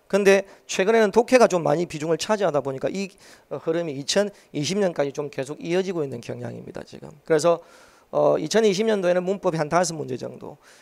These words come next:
근데 이제 이 문법이 원래는 네 문제 정도가 나오는데 한 문제가 고쳐쓰기에서,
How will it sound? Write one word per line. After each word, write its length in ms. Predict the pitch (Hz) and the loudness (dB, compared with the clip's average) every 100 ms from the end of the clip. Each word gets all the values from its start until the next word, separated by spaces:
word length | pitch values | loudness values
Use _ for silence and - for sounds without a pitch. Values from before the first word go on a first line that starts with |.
| _ | _
근데 200 | 196 180 | 2 2
이제 120 | 165 | 2
이 140 | 202 | 0
문법이 560 | 202 240 240 214 196 175 | 2 2 4 4 4 2
원래는 540 | 170 214 220 202 143 - - | 6 6 6 2 -2 -14 -14
네 240 | 147 147 | 0 2
문제 280 | 190 285 269 | 4 6 6
정도가 340 | 208 170 160 | 6 6 4
나오는데 420 | 135 135 143 143 | 4 -2 -2 -4
한 220 | 135 180 214 | -2 -2 -2
문제가 680 | 254 262 220 151 127 - - | -4 0 4 6 4 0 -12
고쳐쓰기에서, 1080 | - 165 - - 262 240 226 180 131 131 | 0 2 2 0 0 0 0 0 -2 -4